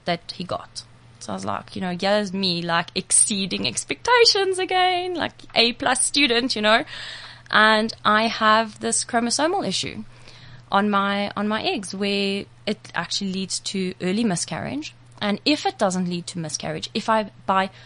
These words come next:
some chance manage to push past, the child will either be born with a dis-, disability or deformity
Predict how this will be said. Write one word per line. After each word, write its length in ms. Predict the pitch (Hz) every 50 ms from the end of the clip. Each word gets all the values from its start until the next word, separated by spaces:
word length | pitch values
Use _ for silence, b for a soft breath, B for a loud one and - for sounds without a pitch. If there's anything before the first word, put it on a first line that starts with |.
| B B
some 440 | - - - - - 277 285 277 254
chance 440 | - - 214 180 170 175 - -
manage 540 | - 196 202 208 202 202 208 233 254 226 -
to 120 | - - 165
push 340 | - 160 147 - - - - - -
past, 380 | - 156 - - - - - - b b b b b b b b b b b b
the 100 | - 233
child 440 | 233 - - 226 208 208 214 220 208
will 320 | 208 214 214 214 214 - - -
either 240 | - 208 214 202 226
be 140 | 208 220 220
born 340 | 190 202 202 202 208 214 196
with 140 | 208 - -
a 60 | 240
dis-, 220 | 220 233 220 208
disability 600 | 214 - 220 214 - 220 196 196 196 190 - 214
or 80 | 214 226
deformity 640 | 233 240 - - 170 165 170 160 - - 190 - -